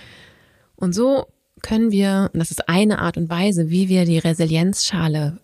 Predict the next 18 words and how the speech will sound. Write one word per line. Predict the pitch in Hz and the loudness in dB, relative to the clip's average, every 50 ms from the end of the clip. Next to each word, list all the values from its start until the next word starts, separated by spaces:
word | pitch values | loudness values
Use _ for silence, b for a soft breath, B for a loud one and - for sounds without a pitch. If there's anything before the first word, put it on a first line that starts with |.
| - | -18
von | - - - - 180 175 | -14 -6 -2 0 0 0
Kindern | - - 202 170 170 175 165 - | 0 -2 -2 0 0 0 0 0
erweitern | 170 156 139 147 151 170 180 - 196 170 - | -2 -2 -2 -2 -2 -2 -2 0 0 -2 -2
können, | - - - - | -2 -4 -2 0
indem | 135 135 151 170 185 196 202 | 0 0 2 2 2 2 2
wir | 202 - | 0 0
ihnen | - 190 185 180 180 180 180 175 B B B B B B B B B B B B B B B B B B B _ _ _ _ _ _ _ _ - | 0 2 2 4 4 2 0 0 B B B B B B B B B B B B B B B B B B B _ _ _ _ _ _ _ _ -8
diese | 180 170 - - | -8 -6 -6 -6
kleinen | - - 202 208 233 247 254 240 | -8 -6 -4 -2 0 0 0 2
Dinge | 214 208 202 202 196 185 185 175 170 - _ _ _ _ _ _ _ _ _ | 2 2 2 2 4 4 2 2 0 -2 _ _ _ _ _ _ _ _ _
nicht | - 185 180 - - | 0 0 0 0 -2
ersparen. | 180 175 - - - 202 226 269 262 190 | -4 -4 -4 -2 -2 0 0 0 0 0
Und | 160 160 170 | 0 0 -2
ich | 185 - 214 - | -4 -6 -4 -2
rede | 226 240 240 262 | 0 0 0 0
da | - 208 185 | 0 -2 -2
wirklich | 196 208 214 - - 262 - | -2 -4 -6 -6 -10 -12 -8
von | - - 247 247 240 226 | -2 0 0 2 0 0